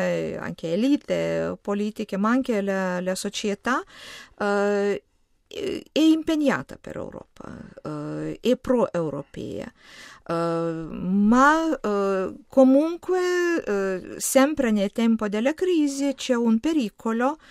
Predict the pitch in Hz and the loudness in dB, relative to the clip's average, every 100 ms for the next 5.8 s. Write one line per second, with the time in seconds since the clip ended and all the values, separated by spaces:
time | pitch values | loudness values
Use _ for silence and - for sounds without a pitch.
0 | - - - - 202 214 - 269 277 277 | -20 -20 -8 -2 0 2 0 0 2 2
1 | 269 - 226 214 214 - 214 190 - - | 0 -2 -4 -2 -4 -4 -6 -6 -8 -12
2 | - - - - - 226 - 208 - 220 | -12 -14 -14 -18 -18 -16 -8 -6 -4 -6
3 | - 247 254 247 240 233 233 226 214 214 | -2 0 0 0 -2 -2 0 -2 -2 -2
4 | 226 196 156 160 - - 175 202 196 196 | 0 0 -2 -4 -6 -6 -6 -4 -4 -2
5 | - 214 220 208 - - 190 | 0 0 0 -4 -6 -2 -2